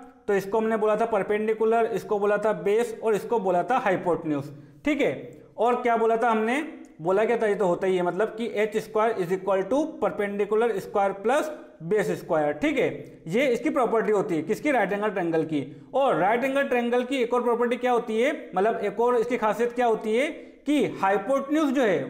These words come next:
वो longest side होती है, ठीक है। हाइपोटेन्यूज मैं लिख देता हूं यहां पर क्योंकि अभी इसको यूज करेंगे हम आगे।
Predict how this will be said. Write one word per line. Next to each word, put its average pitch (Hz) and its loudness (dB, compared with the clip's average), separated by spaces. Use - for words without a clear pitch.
वो 233 2
longest 226 0
side 233 0
होती 190 -2
है, 127 -6
ठीक 302 0
है। 208 2
हाइपोटेन्यूज 220 0
मैं 214 -4
लिख 185 -4
देता 185 -2
हूं 208 -2
यहां 190 0
पर 214 0
क्योंकि 185 -2
अभी 214 2
इसको 254 -2
यूज 208 0
करेंगे 190 0
हम 175 0
आगे। 139 -2